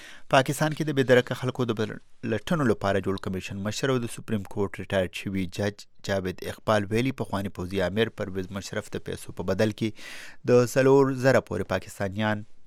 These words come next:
بهر ملکونو ته ورکړي دي. خو ویلي دي د حیرانۍ خبره دا ده چې د هغه وخت پارلمان د پاکستانیانو بهر ملکونو ته په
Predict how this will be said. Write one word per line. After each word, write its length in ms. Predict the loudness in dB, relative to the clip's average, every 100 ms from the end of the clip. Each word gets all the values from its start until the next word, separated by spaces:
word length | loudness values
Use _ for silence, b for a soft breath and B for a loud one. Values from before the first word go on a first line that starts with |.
| 0
بهر 280 | 2 2 2
ملکونو 360 | -2 0 2 2 2
ته 80 | 0 0
ورکړي 360 | -4 -4 -4 -6
دي. 80 | -10 -14 B B -12 -4
خو 160 | 0
ویلي 240 | 2 2 2
دي 40 | 2 2
د 80 | 0
حیرانۍ 340 | -4 -4 -6 -4
خبره 260 | -2 0 2
دا 80 | 4
ده 80 | 2
چې 220 | -2 -8
د 100 | -4
هغه 260 | 0 0 2
وخت 240 | 0 -2 -2
پارلمان 520 | -2 -2 -2 -2 -2 B B B B -12 -2 4
د 320 | 4 4 2 B B -16 -16 -16 -12 -4
پاکستانیانو 680 | -2 -2 -4 -4 0 0 0 -2
بهر 200 | -2 -2 -4
ملکونو 320 | -4 -2 -2
ته 160 | -2
په 80 | -4